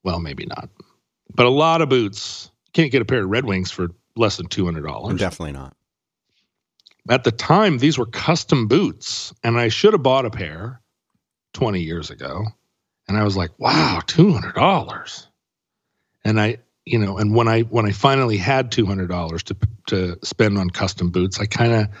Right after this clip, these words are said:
Speaker 1: was like, "Oh, you know, okay, well, I'll do it." And I drove down to Oregon, which is a long way, on a Saturday. And I got there, and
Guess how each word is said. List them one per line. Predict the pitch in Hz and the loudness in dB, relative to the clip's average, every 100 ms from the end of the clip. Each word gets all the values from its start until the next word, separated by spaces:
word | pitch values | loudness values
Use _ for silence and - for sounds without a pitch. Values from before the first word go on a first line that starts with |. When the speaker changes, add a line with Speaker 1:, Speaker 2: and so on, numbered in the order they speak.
| - - _ _ _ - | -20 -20 _ _ _ -2
Speaker 1:
was | 101 | 0
like, | 95 87 - | 0 -2 -2
"Oh, | 135 123 104 95 | 0 2 0 0
you | 92 | 2
know, | 107 117 107 - | 4 2 0 2
okay, | 175 - 117 | 2 4 2
well, | 117 139 | 4 4
I'll | 131 120 | 2 2
do | 147 123 | 4 2
it." | - - | 0 -2
And | 117 | 0
I | 107 | 0
drove | 101 127 147 196 165 | 0 2 4 2 2
down | 117 92 95 110 139 _ _ _ _ _ | -2 0 -4 -6 -8 _ _ _ _ _
to | - - - | -2 -2 2
Oregon, | 247 262 107 90 76 127 | 2 4 0 -4 -4 -2
which | 127 - | -2 2
is | 117 | 0
a | 107 | 2
long | 101 120 135 143 | 0 2 4 2
way, | 92 82 95 113 _ _ _ _ _ _ - | 0 -4 -6 -8 _ _ _ _ _ _ 2
on | 127 | 4
a | 160 | 4
Saturday. | 147 - 85 87 85 80 90 - _ _ _ _ | 2 -2 -4 -6 -8 -8 -10 -14 _ _ _ _
And | 113 | -2
I | 113 | 0
got | 107 123 123 | 4 2 2
there, | - 101 98 101 | 0 -2 -2 -4
and | 107 98 98 98 | -2 -2 0 -2